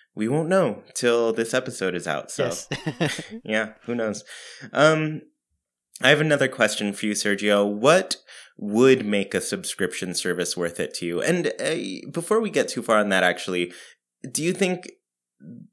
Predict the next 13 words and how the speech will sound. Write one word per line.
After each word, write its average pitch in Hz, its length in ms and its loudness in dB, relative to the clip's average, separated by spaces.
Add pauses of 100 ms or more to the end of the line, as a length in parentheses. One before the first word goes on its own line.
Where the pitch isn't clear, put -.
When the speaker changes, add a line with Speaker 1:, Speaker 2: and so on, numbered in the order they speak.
(300)
Speaker 1:
based 139 300 2
on 135 180 2
what 120 160 4
we're 113 120 4
thinking 113 380 -4
with 120 160 -2
these, 117 320 0
do 113 80 -4
you 110 60 -2
think 127 220 -2
that's 117 200 0
worth 98 280 2
it? 147 280 0